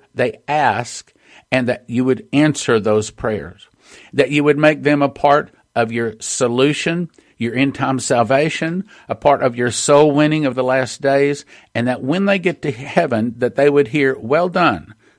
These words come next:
thou good and faithful servant," and that you would call their sons and their daughters, their brothers and their sisters, and their moms and dads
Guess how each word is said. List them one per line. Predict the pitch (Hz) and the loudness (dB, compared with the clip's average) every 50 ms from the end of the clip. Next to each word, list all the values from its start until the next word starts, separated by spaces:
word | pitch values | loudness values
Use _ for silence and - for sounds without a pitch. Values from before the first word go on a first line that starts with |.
| _ _ | _ _
thou | - 110 120 | -2 -2 0
good | 110 120 123 113 | 0 0 -2 -2
and | 117 113 | -2 -4
faithful | - 113 113 107 - - 110 | -2 -2 -4 -2 -4 -6 -6
servant," | 107 - - 107 98 92 90 - - _ _ _ _ _ - - - - - - _ _ | -4 -4 -4 -4 -4 -4 -8 -14 -18 _ _ _ _ _ -20 -20 -20 -20 -20 -20 _ _
and | 143 156 156 139 | 0 2 4 4
that | 151 147 139 | 2 0 0
you | 143 151 175 185 190 | -2 0 0 2 4
would | 185 185 165 147 | 4 2 2 -2
call | - - - - 175 180 185 196 202 202 202 202 190 | -8 -6 0 2 4 6 6 6 6 6 4 4 2
their | 160 135 117 107 107 - - _ _ | 2 0 -2 -2 -4 -6 -14 _ _
sons | - - - - - 170 165 165 165 165 165 165 151 127 208 | -12 -10 -6 0 2 2 2 2 0 -2 -4 -6 -6 -8 -8
and | - 131 123 127 | -6 -4 -4 -2
their | 127 123 | -2 -2
daughters, | 110 123 113 107 104 113 123 131 - - - _ _ _ _ _ _ _ _ - - _ - | 0 2 2 2 2 2 -2 -4 -8 -14 -20 _ _ _ _ _ _ _ _ -20 -20 _ -2
their | 131 139 | -2 -2
brothers | 123 110 - 151 165 175 170 175 170 165 151 - - | -2 0 0 2 2 2 2 0 0 -2 -4 -6 -8
and | - - 131 143 | -8 -6 -4 -4
their | 147 | -4
sisters, | 127 - - 139 113 - - - 123 131 127 - - - _ _ _ _ _ _ _ _ _ _ - | -4 -4 -4 -4 -4 -4 -6 -8 -10 -10 -10 -12 -16 -20 _ _ _ _ _ _ _ _ _ _ -4
and | 139 143 | -2 0
their | 139 135 | 2 0
moms | 135 135 135 143 156 165 170 170 165 - - | 0 0 0 2 4 4 4 2 0 -2 -4
and | 180 170 143 | -6 -4 -2
dads | 147 135 131 131 131 131 131 127 - | 0 0 0 0 0 0 -2 -4 -8